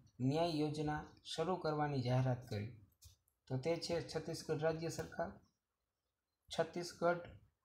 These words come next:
રાજધાની રાયપુર, મુખ્યમંત્રી ભૂપેશ બઘેલ, રાજ્યપાલ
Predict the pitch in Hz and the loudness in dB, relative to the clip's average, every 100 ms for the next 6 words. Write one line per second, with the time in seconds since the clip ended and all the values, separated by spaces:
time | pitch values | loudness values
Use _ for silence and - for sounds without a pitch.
0 | - 135 151 143 160 160 143 143 147 - | 2 4 4 4 2 4 2 2 0 -4
1 | 170 190 - _ _ - - _ _ 139 | -4 -4 -16 _ _ -20 -20 _ _ -2
2 | - - 180 175 170 170 170 - - 135 | 0 0 0 -2 -2 -4 -4 -8 -2 0
3 | 135 160 - - 127 135 160 175 - - | 2 2 0 -2 -2 4 4 4 -2 -16
4 | _ _ _ _ 131 151 170 170 165 165 | _ _ _ _ 2 2 2 2 6 6